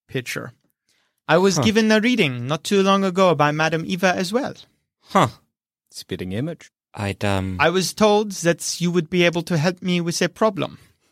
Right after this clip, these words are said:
Speaker 2: Yes, yes. I'd, uh, I'd show you my wings, but I, c-, I can only do that once a week.
Speaker 1: She puts the card back into her top pocket.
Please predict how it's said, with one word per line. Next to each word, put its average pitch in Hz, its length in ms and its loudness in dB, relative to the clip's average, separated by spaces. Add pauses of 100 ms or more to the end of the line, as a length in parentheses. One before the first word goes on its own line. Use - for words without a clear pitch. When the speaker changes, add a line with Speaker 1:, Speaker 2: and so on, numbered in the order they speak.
(260)
Speaker 2:
Yes, 185 480 0
yes. 120 320 -6
I'd, 107 240 -2
uh, 101 280 0
I'd 95 180 -6
show - 200 -2
you 127 160 2
my 110 180 4
wings, 107 440 2
but - 320 -14 (200)
I, 95 40 -16
c-, - 180 -18 (140)
I - 120 -16
can 110 220 -8
only 123 220 0
do 117 60 0
that 117 220 -2
once 113 240 -4
a 104 60 -8
week. - 300 -10 (260)
Speaker 1:
She - 160 0
puts 233 300 -2
the 190 120 2
card 151 340 2
back 131 260 0
into 135 180 -2
her 123 160 2
top - 320 -8
pocket. 147 400 -6